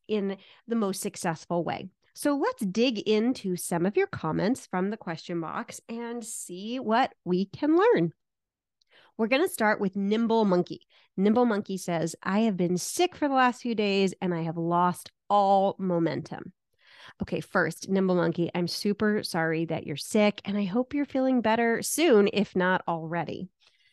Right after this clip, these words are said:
So let's talk about building momentum. So I'm a child of the seventies, was built, born, not built. <laughs> I was born in nineteen seventy. Uh, and when you think about playgrounds in the seventies, they're so different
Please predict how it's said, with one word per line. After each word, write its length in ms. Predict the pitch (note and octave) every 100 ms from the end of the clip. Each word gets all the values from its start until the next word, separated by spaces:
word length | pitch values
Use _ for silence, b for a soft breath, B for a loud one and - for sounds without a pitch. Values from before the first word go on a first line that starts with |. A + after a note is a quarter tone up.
| b b
So 220 | - D4+
let's 440 | C4 A#3+ F4 - -
talk 500 | G#3+ D4+ A3 G#3 -
about 440 | G#3+ G#3+ G#3+ F3+
building 500 | - G#3 G3+ G3+ G3+ -
momentum. 720 | F#3+ F3+ E3 E3+ - - - b b _
So 120 | -
I'm 140 | A3+
a 40 | A#3+
child 320 | A#3 F#3+ G3
of 80 | G#3+
the 60 |
seventies, 540 | C4+ F3 D#3 D3 C4+ -
was 140 | F3+
built, 220 | E3 D#3+ - F3
born, 300 | - E3 D#3+ -
not 140 | D3+
built. 300 | - C#3 - - -
<laughs> 120 | _
I 140 | A3
was 160 | B3+ C3+
born 400 | - A3+ F#3+ F3
in 180 | F3 F#3+
nineteen 380 | D#3+ F3+ G#3+ A3+
seventy. 480 | C#3+ D#3+ D#3+ F3+ B B B B -
Uh, 140 | F#3 F3+
and 120 | G3+
when 80 | F#3
you 80 | A3
think 280 | C#4 G4 B4
about 320 | G#3+ G#3 -
playgrounds 720 | - A3 A3 F#3 G3 E3 E3+ -
in 120 | F#3
the 100 | F3+
seventies, 520 | - F3 E3+ E3+ F3
they're 140 | F#3
so 180 | F3 A#3
different 440 | G3+ F3 - D3+